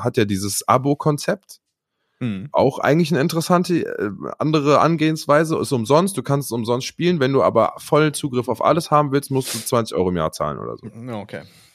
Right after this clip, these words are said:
Speaker 1: Äh, Prince of Persia, was ja ein krasses
Speaker 2: Ja.
Speaker 1: Franchise auch war,
Speaker 2: Absolut.
Speaker 1: also was ein bisschen untergegangen ist, jetzt wieder rausgekommen ist, aber da gibt's auch ein Roguelike von.
Speaker 2: Okay.
Speaker 1: Roguelite.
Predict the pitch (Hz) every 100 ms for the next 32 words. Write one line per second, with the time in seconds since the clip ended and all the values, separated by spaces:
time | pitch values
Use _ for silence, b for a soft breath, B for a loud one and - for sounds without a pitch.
0 | b b b b _ 107 113 110 98 -
1 | 165 123 - 107 156 160 87 76 104 _
2 | _ _ _ _ _ _ - 107 - 85
3 | 87 - 120 120 92 - 98 95 101 90
4 | - 117 - 78 80 101 - 90 82 92
5 | - - - - - 135 123 156 180 196
6 | 170 165 175 180 - 127 - 113 117 110
7 | 151 - 143 - 165 160 135 - 95 113
8 | 107 - B B B B B 104 - 226
9 | 165 117 165 240 123 87 90 - - 95
10 | 85 90 _ _ - 123 143 120 85 85
11 | 80 -